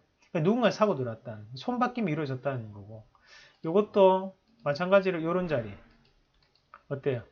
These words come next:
이만 육백 원 자리가 상당한 저항이 지금 잡혀있는 자리입니다. 그래서 오늘은 쉽게 올라갈 수 있었고, 거기에 따라서 "어, 위닉스가 대장인가?" 이런 생각을 하셨던 분들도 계셨을 것 같아요.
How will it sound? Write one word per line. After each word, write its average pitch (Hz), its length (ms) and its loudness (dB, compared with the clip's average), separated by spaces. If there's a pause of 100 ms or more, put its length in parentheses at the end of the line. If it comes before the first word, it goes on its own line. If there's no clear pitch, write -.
(340)
이만 220 360 4
육백 233 260 -2
원 226 120 0
자리가 165 240 0
상당한 214 800 0
저항이 165 400 2
지금 143 240 -6
잡혀있는 135 380 -6
자리입니다. 120 440 -8 (360)
그래서 185 220 -2
오늘은 240 520 4
쉽게 262 460 -2
올라갈 185 480 2
수 - 100 -10
있었고, 127 540 -8 (580)
거기에 214 300 6
따라서 185 340 6
"어, 220 80 0
위닉스가 208 520 2
대장인가?" 202 640 2
이런 220 180 0
생각을 175 280 0
하셨던 208 440 -6
분들도 135 420 -4
계셨을 151 520 -8
것 113 200 -8
같아요. 110 200 -16